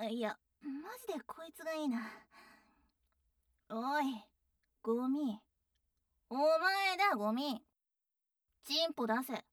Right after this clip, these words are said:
ごちゃごちゃうるせえんだよ。殺すぞ。お前の都合なんて興味ねえから。ほら、チンポ出せ。三秒以内。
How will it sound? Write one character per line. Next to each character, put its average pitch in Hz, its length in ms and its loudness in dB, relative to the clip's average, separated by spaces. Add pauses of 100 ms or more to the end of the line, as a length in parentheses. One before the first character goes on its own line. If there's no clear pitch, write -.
(1300)
ご 277 100 -10 (180)
ち 427 80 0
ゃ 269 60 2
ご 202 140 -4
ち 180 80 -12
ゃ - 20 -6
う 214 60 -2
る 427 80 0 (420)
せ 277 60 2
え - 20 4
ん 254 60 4
だ 220 160 0
よ。 208 100 2 (680)
殺 220 180 -2 (240)
す 427 80 -4
ぞ。 240 320 -6 (1600)
お 240 60 -4
前 320 420 0
の 403 120 -2
都 381 200 -10
合 381 160 0
な 392 140 2
ん 359 40 -4
て 226 80 -2
興 339 140 -6 (200)
味 392 60 -2
ね 339 80 -2 (200)
え - 20 0
か 294 160 4
ら。 175 240 -2 (1000)
ほ 220 260 -2
ら、 320 440 4 (320)
チ 285 260 0
ン 277 60 0
ポ 226 160 0
出 233 60 2 (120)
せ。 320 80 -10 (1200)
三 359 320 4
秒 339 260 2
以 311 40 2
内。 - 220 0